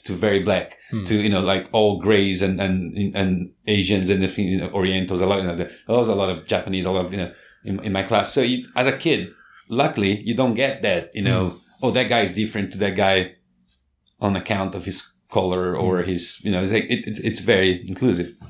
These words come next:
Speaker 1: But then you compensate for that, the lack of <laughs> ra-, racism in the classroom by having all these racist jokes.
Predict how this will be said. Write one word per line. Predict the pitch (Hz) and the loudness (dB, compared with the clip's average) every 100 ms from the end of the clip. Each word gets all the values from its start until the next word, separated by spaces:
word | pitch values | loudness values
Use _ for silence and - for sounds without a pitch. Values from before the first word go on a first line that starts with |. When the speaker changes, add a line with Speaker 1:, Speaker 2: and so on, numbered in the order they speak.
| - - _ | -20 -20 _
Speaker 1:
But | - - | -4 0
then | 123 127 - | 2 2 0
you | 117 113 | 0 0
compensate | - 110 110 101 92 | 0 -2 -2 -2 -2
for | - 90 | -4 -6
that, | 85 82 | -4 -6
the | 92 | 0
lack | 107 - | 0 0
of | 90 | -6
<laughs> | - | -6
ra-, | 117 87 123 | -8 0 2
racism | 104 110 98 | 2 0 0
in | 92 | -2
the | |
classroom | 92 160 - 98 92 107 - - _ | -2 -2 -2 -6 -6 -10 -18 -20 _
by | 101 117 113 110 107 - _ - _ _ _ _ _ - | -2 0 2 0 -2 -6 _ -20 _ _ _ _ _ -8
having | 123 120 | -2 0
all | 113 139 143 | 2 2 4
these | 113 98 | 2 2
racist | 107 101 - - | 2 2 -4 -4
jokes. | 135 107 95 - - | 0 0 0 -8 -14